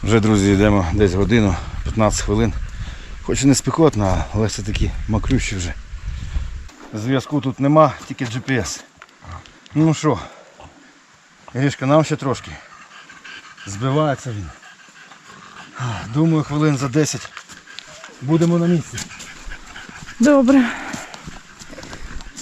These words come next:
Speaker 2: Повірю
Speaker 1: Зараз.
Speaker 2: тобі.
Speaker 1: Ну що, друзі, втомлені, але ми на координатах. Ху, то просто. Зараз заходимо в ліс. Марсель, пішли. І будемо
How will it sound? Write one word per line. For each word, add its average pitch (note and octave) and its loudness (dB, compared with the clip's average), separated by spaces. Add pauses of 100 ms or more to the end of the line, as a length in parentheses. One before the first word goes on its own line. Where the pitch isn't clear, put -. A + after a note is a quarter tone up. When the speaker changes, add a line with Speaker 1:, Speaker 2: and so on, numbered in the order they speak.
(680)
Speaker 2:
Повірю A#3+ 8
Speaker 1:
Зараз. G#3+ 8
Speaker 2:
тобі. G3+ 4 (1040)
Speaker 1:
Ну C3+ 8
що, C3+ 4
друзі, G2 0 (300)
втомлені, C3+ 4 (540)
але A#2+ 4
ми D3 6 (140)
на B2+ 2
координатах. A#2 0 (1160)
Ху, E3 4
то B2+ -6
просто. B2+ -4 (960)
Зараз C3 2
заходимо A#2 0 (100)
в A#2 4
ліс. D#3+ 4 (760)
Марсель, B2+ 0 (120)
пішли. A2+ 0 (1200)
І F3+ 4
будемо C#3+ 6